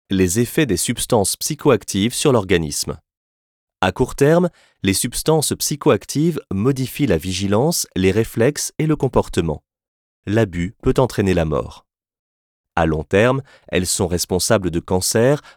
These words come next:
maladies cardiovasculaires et de troubles neurologiques et psychiatriques.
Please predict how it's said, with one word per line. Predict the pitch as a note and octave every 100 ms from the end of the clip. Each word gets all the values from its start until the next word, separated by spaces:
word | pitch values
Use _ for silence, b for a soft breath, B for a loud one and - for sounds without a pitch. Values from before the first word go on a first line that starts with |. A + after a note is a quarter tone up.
| -
maladies | F2+ G#2 G2 G#2
cardiovasculaires | - F#2+ F#2 F#2+ F#2+ - G#2 F#2 G#2 D3 - _
et | A#2+
de | A#2 A#2
troubles | - D#3+ G#2
neurologiques | F2+ A#2+ B2+ A2+ F#2+ - F#2 - -
et | A#2+
psychiatriques. | - G#2 - E2+ - C#3 - -